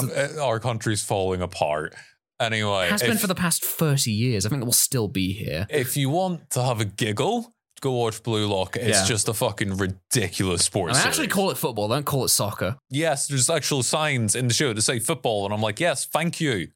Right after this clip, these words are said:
Speaker 1: Please, that's the real name."
Speaker 2: And we don't even care about football, but even we are going to be nationalistic
Speaker 1: Oh,
Speaker 2: about
Speaker 1: yeah,
Speaker 2: that.
Speaker 1: absolutely.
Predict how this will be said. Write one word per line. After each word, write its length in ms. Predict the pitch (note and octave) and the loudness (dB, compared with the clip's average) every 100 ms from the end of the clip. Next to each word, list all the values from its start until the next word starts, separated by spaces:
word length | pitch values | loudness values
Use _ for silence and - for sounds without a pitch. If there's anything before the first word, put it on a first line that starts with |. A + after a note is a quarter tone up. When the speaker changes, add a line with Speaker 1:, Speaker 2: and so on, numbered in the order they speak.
| - | -4
Speaker 1:
Please, 380 | D#3+ D#3+ G#2 E2+ | 0 0 0 0
that's 200 | A#2 - | 0 -2
the 80 | A#2+ | -2
real 260 | G3+ D#3+ | 0 0
name." 100 | D3+ | 2
Speaker 2:
And 80 | D#3 | 2
we 60 | - | 2
don't 180 | D4+ | 0
even 200 | B3 G3 | 0 -2
care 300 | C#3 E3 G3 | 0 0 0
about 260 | F#3 C3+ - | 0 0 -2
football, 420 | - A#2+ - G#2+ | -2 -2 0 -2
but 160 | G#2 C3 | -2 0
even 300 | F#3+ E3+ B2+ | 0 2 0
we 160 | D#3+ | 0
are 60 | C#3+ | 0
going 280 | B2+ C3+ C3+ | 0 0 0
to 100 | A#2+ | -2
be 120 | A2+ | 0
nationalistic 800 | A2 G2+ - G#2+ B2+ - - D#3 | 0 0 0 0 2 2 2 2
Speaker 1:
Oh, 40 | |
Speaker 2:
about 120 | - E4 | 4 4
Speaker 1:
yeah, 40 | D#4+ | 2
Speaker 2:
that. 20 | D4+ | 2
Speaker 1:
absolutely. 380 | C4+ C#4+ D#4+ - | 0 2 0 -2